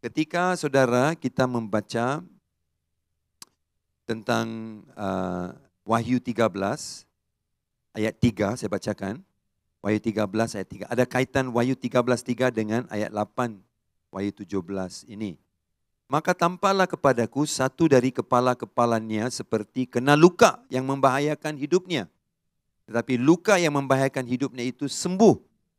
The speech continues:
Seluruh dunia heran lalu mengikuti binatang itu." Kau tengok, saudara. Jadi, seperti juga di dalam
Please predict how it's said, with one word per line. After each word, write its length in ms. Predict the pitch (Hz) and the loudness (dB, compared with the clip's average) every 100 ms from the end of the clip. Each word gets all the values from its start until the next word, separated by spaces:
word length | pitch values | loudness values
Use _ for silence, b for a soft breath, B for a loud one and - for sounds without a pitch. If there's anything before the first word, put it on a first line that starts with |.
| _ | _
Seluruh 400 | - 120 113 120 | -14 -6 -2 -2
dunia 320 | 117 117 117 107 - | -2 -4 -4 -8 -6
heran 720 | 113 127 139 170 180 160 127 | 0 2 4 6 6 4 -4
lalu 400 | 107 113 113 110 | -8 -6 -6 -8
mengikuti 480 | 110 107 110 - 107 | -12 -6 -6 -2 -2
binatang 480 | 98 98 95 - 92 | 0 -2 -2 -6 -10
itu." 320 | 87 - 85 82 | -10 -10 -12 -10
Kau 80 | 95 | -10
tengok, 240 | 113 92 | -10 -12
saudara. 400 | - 95 87 82 _ _ _ _ _ _ _ _ _ _ - | -14 -12 -10 -14 _ _ _ _ _ _ _ _ _ _ -8
Jadi, 400 | 117 156 160 131 - _ _ _ _ | 2 6 6 4 -2 _ _ _ _
seperti 480 | - 151 156 156 165 | -4 0 2 2 2
juga 240 | 143 156 | 2 2
di 80 | 139 | 2
dalam 320 | 131 131 135 | 4 4 4